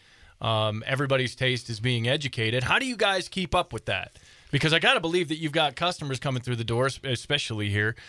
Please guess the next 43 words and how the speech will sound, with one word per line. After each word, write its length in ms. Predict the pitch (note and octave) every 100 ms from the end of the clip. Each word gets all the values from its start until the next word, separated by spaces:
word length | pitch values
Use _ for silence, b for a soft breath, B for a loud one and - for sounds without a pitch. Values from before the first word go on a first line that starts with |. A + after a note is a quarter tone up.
| B B -
that 280 | C3+ D3+
know 280 | D#3+ D3 E3+
as 320 | D#3+ D#3 E3+
much 220 | D3+ E3 D#3+
or 60 |
more 240 | C#3+ D3+ D3
about 380 | C3+ C3 C3 _ _ _ _ _ _ _ _ - A#2+
beer 360 | D3 D#3+ E3 D3+
as 240 | D3 C3+
you 160 | G#3 F4
guys 360 | G3+ A#2+ G#2+
do, 380 | F#2+ G#2+ G#2 C3+ B B B
and 100 | D3
they're 80 | D3+
constantly 420 | F3+ G#3 - F3
gonna 120 | D#3+
be 80 | D#3+
coming 220 | E3+ D#3+
in 80 | D#3
with 120 | D3
their 100 | D3
wish 220 | D#3+ E3+
lists. 180 | A#2 G2
They're 80 | B2+
constantly 320 | D#3 D#3+ -
gonna 120 | C#3+ C#3
be 40 |
coming 180 | C#3+ C#3
in, 60 |
"Hey, 120 | D3 D3+
have 100 | A2
you 40 |
tried 260 | C3 C3+ C3
this? 220 | D3+ -
Do 100 | A#2+
you 80 | A#2+
know 100 | C#3
about 220 | C#3 C3+
these 200 | F3 C3+
guys? 260 | B2 A2 G#2
Did 120 | A#2
you 80 | B2
have," 200 | C#3